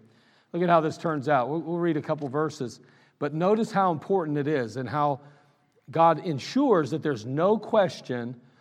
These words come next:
that Joseph was not the dad to Jesus.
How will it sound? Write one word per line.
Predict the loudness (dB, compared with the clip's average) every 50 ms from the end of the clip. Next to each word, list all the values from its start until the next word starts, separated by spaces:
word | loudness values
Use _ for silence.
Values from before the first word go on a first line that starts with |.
| _ _ -4
that | -4 -4
Joseph | -2 -2 -2 0 0 0 0 -2 -6 -8 -8 -6
was | -4 -2 0 0 0 0 -2
not | -4 -2 -2 -2 -2 -4 -6
the | -8 -4
dad | 0 0 0 0 -2 -4 -6 -8 -12 -16 _ _ _ _ _ _ _ _ _ _ _ _ _ _ _ _ _ _ _ _ _ _ _ _ _ _ _ _ _
to | -14 -10
Jesus. | -8 -6 -6 -8 -8 -12 -18